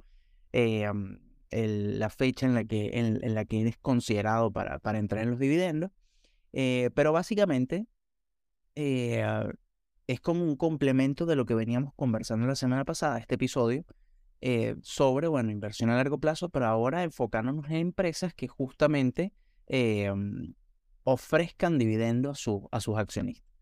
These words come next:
Entonces, bueno, a mí me parece genial. Y yo creo que lo primero que deberíamos saber todos y la primera pregunta que hay que responder es, bueno, ajá, ¿qué son los dividendos?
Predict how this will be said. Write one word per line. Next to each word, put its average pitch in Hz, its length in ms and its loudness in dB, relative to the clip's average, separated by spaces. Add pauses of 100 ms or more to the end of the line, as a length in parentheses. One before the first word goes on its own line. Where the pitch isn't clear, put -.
(520)
Entonces, 131 280 0
bueno, 214 200 4
a - 20 4
mí 147 60 2
me 143 80 -2
parece 185 260 -2
genial. 135 440 -4
Y 127 140 -6
yo 110 140 -2
creo 147 180 2
que 180 80 0
lo 143 140 0
primero 123 560 0
que 139 140 0
deberíamos 117 500 0
saber 120 240 2
todos 151 380 2
y 151 40 0
la 117 120 2
primera 113 400 0
pregunta 131 580 0
que 139 80 0
hay 131 60 0
que 143 120 -2
responder 135 600 2
es, 143 240 -4 (320)
bueno, 107 240 0
ajá, 110 280 -2 (480)
¿qué 123 140 -2
son 156 260 0
los 123 120 2
dividendos? 110 480 -2